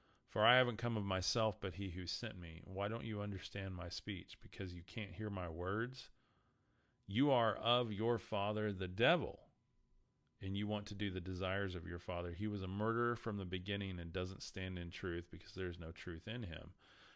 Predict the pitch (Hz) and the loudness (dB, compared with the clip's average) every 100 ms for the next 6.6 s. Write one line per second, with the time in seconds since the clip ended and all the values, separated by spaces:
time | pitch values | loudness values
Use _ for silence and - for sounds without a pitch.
0 | _ - 107 107 - - 127 - 117 107 | _ 2 4 4 2 0 0 2 2 2
1 | 95 92 92 90 - 110 104 - 92 90 | 2 2 0 -2 -4 -4 -4 -4 -4 -4
2 | 87 95 90 - 90 92 87 82 87 92 | -2 -2 -4 -6 -4 -2 -2 -2 0 0
3 | 98 101 90 82 - 98 90 82 76 76 | 2 0 -2 -6 -6 -2 -2 -2 -6 -6
4 | 71 71 73 71 71 90 101 95 92 101 | -8 -8 -10 -10 -12 -8 -4 -2 -2 -4
5 | 90 - 117 110 - 95 104 101 101 98 | -4 -4 -2 -2 -4 -4 -4 -4 -6 -4
6 | 107 135 98 85 78 | 0 0 -2 -6 -8